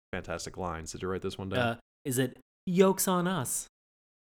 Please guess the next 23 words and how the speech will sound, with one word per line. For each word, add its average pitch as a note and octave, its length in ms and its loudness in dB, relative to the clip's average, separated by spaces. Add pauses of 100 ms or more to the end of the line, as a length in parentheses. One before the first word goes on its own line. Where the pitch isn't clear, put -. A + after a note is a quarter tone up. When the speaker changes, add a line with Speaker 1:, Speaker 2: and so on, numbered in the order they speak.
(340)
Speaker 1:
Yeah, E2+ 340 -4
so G2+ 360 0
to F#2+ 120 -6
set G#2+ 180 0
it F#2 80 0
up, F#2 320 -2
uh, F2+ 280 -2
I G2+ 160 0
Q G#2+ 560 0
decides, G2 500 -2
like, F#2 220 -4
to G2 100 -8
make F#2+ 220 -6
this F#2+ 140 -4
concoction G#2 640 -2
that, F#2+ 160 -4
like, E2+ 260 -8
cooks - 320 -8
a E2 100 -8 (140)
ten-minute G2+ 420 -6
egg F#2 280 -2
in, F2 260 -8
like, E2+ 120 -10